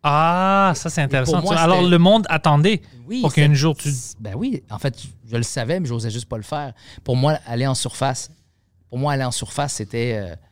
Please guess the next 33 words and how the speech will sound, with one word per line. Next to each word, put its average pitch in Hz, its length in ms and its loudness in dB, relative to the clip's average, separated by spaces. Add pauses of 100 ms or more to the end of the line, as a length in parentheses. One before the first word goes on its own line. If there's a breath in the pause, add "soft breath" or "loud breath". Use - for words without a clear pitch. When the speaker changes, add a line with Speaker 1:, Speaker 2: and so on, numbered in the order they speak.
(300)
Speaker 2:
euh, 104 320 -20 (320)
qu'est-ce 113 160 -4
que 139 160 0 (340)
Speaker 1:
Yeah, 147 180 2
I'm 139 120 2
just 139 160 -2
telling 147 260 4
him 143 140 4
pour, 131 240 0
euh, 127 380 2
Speaker 2:
Café. 156 420 -6
Speaker 1:
me 135 80 -4
faire 143 260 0
une 135 160 2
drink 147 300 2
avec 127 160 0
le 131 80 0
coureur 135 240 0
de 127 100 -2
bois, 135 320 0
Speaker 2:
Ah, 214 540 -8
Speaker 1:
s'il 208 80 -2
vous 196 60 0
plaît. 190 100 -2
Speaker 2:
on 180 360 -2
a 160 40 -6
des 151 100 -6
petits 143 160 -8
alcooliques 131 440 -4
ici. 160 680 -10
C'est 120 160 2
quoi 214 100 -2
ça ? 349 120 6